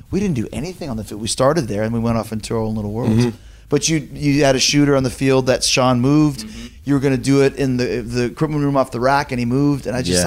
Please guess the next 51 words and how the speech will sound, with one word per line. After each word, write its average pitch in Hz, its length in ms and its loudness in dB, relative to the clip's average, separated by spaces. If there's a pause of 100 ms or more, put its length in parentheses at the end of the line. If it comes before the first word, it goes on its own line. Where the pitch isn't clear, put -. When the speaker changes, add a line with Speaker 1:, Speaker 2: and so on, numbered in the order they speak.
Speaker 1:
like, - 40 -10 (300)
people - 240 -14
are - 20 -16
gonna 123 180 -6
wanna 107 200 -10
see 117 300 -2
this. - 360 -6 (400)
And 127 100 -6
so 156 120 0
we 147 100 4
had 139 80 2
discussed 156 420 -2
a 131 40 -4
couple 113 240 -2
things. 120 340 0
You 123 80 -2
said, 120 160 -2
"I'm 120 80 -2
just 131 180 -4
gonna 131 140 -4
do 120 160 -2
what 117 100 0
I 110 100 -2
feel." 98 340 -4
It's - 120 -10
either, 107 200 -6 (300)
it's - 120 -8
gonna 107 160 -4
be, 101 300 -4 (420)
uh, - 60 -16 (260)
a - 60 -10
couple, 120 320 -6
tell 123 160 2
the 117 100 2
ideas. 113 280 2
Speaker 3:
Yeah, 117 160 4
Speaker 1:
or 107 40 4
Speaker 3:
it's, 107 140 -4
it - 20 0
Speaker 1:
anything. 120 80 2
Speaker 3:
was 120 140 0
either 135 140 0
gonna 127 180 0
be 120 140 0
a 117 40 -2
shooting 127 320 -2
star, 120 540 4
maybe 120 300 2
a 117 40 0
spiral 113 500 2
tap, 107 460 0